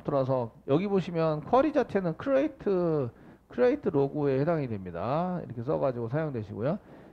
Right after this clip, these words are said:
여기다가 로그에다 오른쪽 마우스 누르시고요. 그 다음에 여기다 또 이제 저희가 임포트 데이터가 있으니까 제이슨 데이터를 임포트 할 거죠.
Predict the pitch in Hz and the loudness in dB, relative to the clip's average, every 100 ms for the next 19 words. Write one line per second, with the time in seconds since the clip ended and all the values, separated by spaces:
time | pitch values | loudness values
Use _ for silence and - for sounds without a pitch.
0 | - 120 170 220 214 214 190 135 156 208 | -4 0 2 2 2 4 4 4 4 6
1 | 208 202 156 180 226 214 202 165 131 127 | 6 6 4 2 0 0 0 -2 -2 -4
2 | 120 110 98 101 131 160 175 185 190 190 | -4 -4 -2 0 2 2 2 2 0 -2
3 | 185 139 135 135 139 135 120 139 135 - | -2 -2 -2 0 -2 -2 -2 -2 -2 -2
4 | 131 123 123 117 120 131 143 131 165 220 | -2 -2 -2 -2 -2 0 -2 -2 -2 -4
5 | 202 - - 135 160 165 151 123 131 120 | -4 -6 0 0 2 0 0 -2 -6 -6
6 | 113 135 165 156 147 131 117 120 - 165 | -2 -2 -2 -4 -2 -2 -2 -6 -2 -2
7 | 156 156 147 165 170 151 190 | -2 -4 -2 0 0 0 0